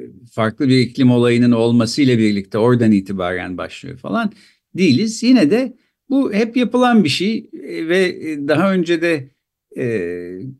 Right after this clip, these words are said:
galiba, e, müzik programlarından birinde bu Bob Dylan programında, e, söz etmiştim. E, en çok sözü edilen yeni yıl kararlarından bir tanesi Woody Guthrie'nin,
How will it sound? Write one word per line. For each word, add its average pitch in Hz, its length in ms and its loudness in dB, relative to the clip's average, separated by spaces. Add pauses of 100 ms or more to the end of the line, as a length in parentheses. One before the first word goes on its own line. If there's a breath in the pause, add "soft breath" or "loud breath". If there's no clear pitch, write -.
(120)
galiba, 151 640 0 (500)
e, 135 40 -10 (260)
müzik 143 520 0
programlarından 139 880 4
birinde 127 340 2
bu 107 160 -4
Bob 123 260 0
Dylan 127 340 4
programında, 117 840 0
e, 107 320 -4
söz 123 260 -2
etmiştim. 131 760 -2
E, 131 80 -10 (260)
en 170 160 2
çok - 340 -2
sözü 131 280 0
edilen 113 560 0 (340 soft breath)
yeni 120 200 4
yıl 135 200 4
kararlarından 120 800 2
bir 107 120 -8
tanesi 113 420 -6
Woody 170 280 2
Guthrie'nin, 131 760 0